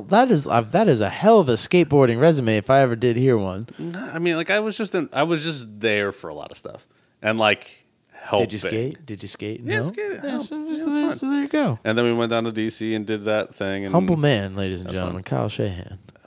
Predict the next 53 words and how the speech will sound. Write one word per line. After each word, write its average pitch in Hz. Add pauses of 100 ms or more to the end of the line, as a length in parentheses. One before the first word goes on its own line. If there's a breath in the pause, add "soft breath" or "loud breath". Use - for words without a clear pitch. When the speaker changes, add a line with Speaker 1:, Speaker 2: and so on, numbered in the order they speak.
Speaker 2:
But, -
uh, - (140)
but 143
that's 156
the 156
thing. -
Is, 110
like, 98
so -
many 131
people 131
do 135
other 135
shit. - (540)
Like, 110
you 147
Speaker 1:
Everybody 131
always 104
does 98
other 92
Speaker 2:
like, 131
Speaker 1:
shit. -
Speaker 2:
straight 160
up, 147
like, 110 (120)
I'm 190
about 165
to 107
shout 110
somebody 87
out 120
real 85
quick. 95
Speaker 1:
Shout 120
'em 101
out. 113 (160)
Speaker 2:
But, 113
like, 107 (1700)
like, 104
Manny 131
Santiago, 104 (220)
Speaker 1:
Manny 110
Santiago. 101
Speaker 2:
I 127
get 123
super 120
fucking 120
hype 123
every 107
time 113
he 107
posts, 110
like, 104